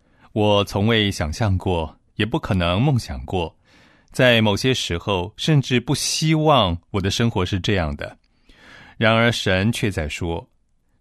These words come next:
你的灵魂必安然居住。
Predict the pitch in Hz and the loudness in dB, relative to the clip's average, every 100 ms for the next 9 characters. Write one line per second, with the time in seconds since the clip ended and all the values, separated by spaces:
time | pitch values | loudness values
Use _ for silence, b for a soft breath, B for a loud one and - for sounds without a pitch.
0 | _ 107 104 135 113 113 131 - 71 73 | _ 0 2 2 2 2 0 -4 -4 -2
1 | 101 - _ _ _ - 107 85 - 110 | -4 -6 _ _ _ -2 0 0 -4 -2
2 | 110 113 117 95 65 67 - 82 80 85 | 0 0 0 -2 -6 -8 -6 -6 -4 -6
3 | 78 | -8